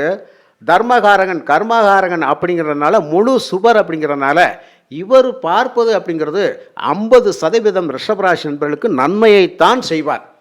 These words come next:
அப்ப என்ன இருந்தாலும், கிரணம் தப்பினால் மரணம் அப்படிங்கிற சூழ்நிலை கூட நம்ம மீண்டு வெளியில வந்துருவோம் அப்படிங்கிறதான்,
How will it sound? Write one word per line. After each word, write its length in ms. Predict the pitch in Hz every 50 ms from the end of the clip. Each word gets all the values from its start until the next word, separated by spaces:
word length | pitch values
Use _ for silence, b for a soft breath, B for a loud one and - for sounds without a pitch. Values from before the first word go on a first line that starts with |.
| _ _ _ _ _ _ _ _ _ _ -
அப்ப 180 | - 165 - 190
என்ன 380 | 170 156 175 226 277 302 320 294
இருந்தாலும், 640 | 254 233 226 247 247 247 247 233 214 208 226 240 240 - - _ _ _ _ _ _ _ _
கிரணம் 380 | - 175 220 247 247 240 226 -
தப்பினால் 420 | 226 226 226 - 277 269 269 254
மரணம் 360 | 208 175 180 220 233 233 220
அப்படிங்கிற 300 | 208 202 190 190 185 180
சூழ்நிலை 380 | 175 160 - 233 233 226 202 185
கூட 180 | 165 202 226 214
நம்ம 160 | 185 165 151
மீண்டு 300 | 160 214 269 262 240 220 170
வெளியில 320 | 180 208 233 240 226 202 160 165
வந்துருவோம் 480 | 180 226 214 226 220 214 208 196 151 - b b b b b
அப்படிங்கிறதான், 520 | 165 190 190 185 175 156 156 196 226 202